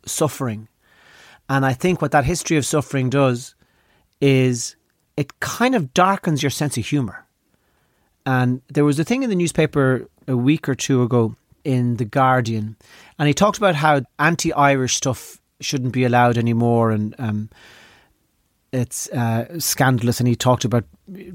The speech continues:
Frank of Ireland. Uh, he talked about it in a kind of sly way of,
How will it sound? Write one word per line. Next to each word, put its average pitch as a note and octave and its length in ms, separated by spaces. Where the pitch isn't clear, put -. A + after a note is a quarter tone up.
Frank C3+ 440
of A#2 100
Ireland. A#2+ 580
Uh, B2 160
he D#3 160
talked G#3+ 180
about F#3 120
it - 20
in D3 80
a - 20
kind C#3 160
of B2 60
sly C3+ 500
way A#2+ 380
of, G#2+ 200